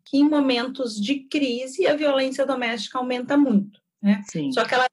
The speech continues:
Speaker 1: não aumenta só no momento da crise, ela vai durar durante alguns bons meses ainda.
Speaker 2: Uhum.
Speaker 1: Então, estamos prevendo que venha uma espécie de uma epidemia, daqui a pouco essas denúncias realmente apareçam,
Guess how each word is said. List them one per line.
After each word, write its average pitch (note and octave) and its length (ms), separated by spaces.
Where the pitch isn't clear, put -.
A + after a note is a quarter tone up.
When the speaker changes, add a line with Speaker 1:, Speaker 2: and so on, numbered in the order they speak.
Speaker 1:
não C#4+ 140
aumenta B3+ 320
só B3 180
no B3+ 100
momento B3+ 520
da B3+ 120
crise, A#3 380
ela G3 140
vai G#3+ 120
durar G#3+ 300
durante A#3 320
alguns B3 360
bons C#4 440
meses C4+ 540
ainda. A#3 440
Speaker 2:
Uhum. D3+ 460
Speaker 1:
Então, G2 120
estamos - 720
prevendo D4+ 1000
que D4 140
venha C4+ 300
uma C#4 140
espécie C4 480
de C4+ 60
uma C4 180
epidemia, C#4 720
daqui C#4+ 180
a A#3 60
pouco G#3 180
essas A#3+ 200
denúncias A3+ 400
realmente C4 500
apareçam, C4 540